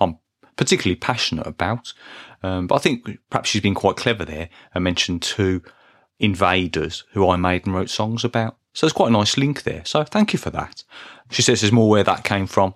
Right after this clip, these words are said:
for the prisoner episode, if, if I want her top three prisoners. Um, so, yeah, okay. Since recording the show, um, I've had, uh, information about Uncle Steve's Iron Maiden Zone,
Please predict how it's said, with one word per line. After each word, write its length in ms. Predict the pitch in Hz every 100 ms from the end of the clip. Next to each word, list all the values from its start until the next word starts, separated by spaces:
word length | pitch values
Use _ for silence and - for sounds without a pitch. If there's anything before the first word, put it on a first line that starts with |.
| _
for 140 | - 98
the 60 |
prisoner 380 | 95 113 110 110
episode, 600 | 110 120 - 110 110 107
if, 220 | 98 92 -
if 140 | 104
I 40 | 87
want 240 | 90 85
her 100 | 87
top 220 | - 85
three 220 | - 92
prisoners. 540 | 92 110 107 104 104 - _ - - - _
Um, 400 | 92 90 87 90 - - -
so, 400 | - - 95 92
yeah, 220 | 101 135 - 107
okay. 260 | - 160 - _ _ _ _
Since 240 | - 185
recording 400 | 127 - 160 139
the 80 | 92
show, 380 | - 80 92 113 -
um, 540 | 98 95 95 95 92 -
I've 120 | - -
had, 300 | 98 - 95
uh, 280 | 95 92 - _ _ _ _ _ -
information 800 | 120 107 107 113 - - 78 -
about 260 | - 104 -
Uncle 260 | 120 - 113
Steve's 500 | - 110 104 98 -
Iron 240 | 107 101 101
Maiden 440 | 120 123 - 131
Zone, 380 | - 127 123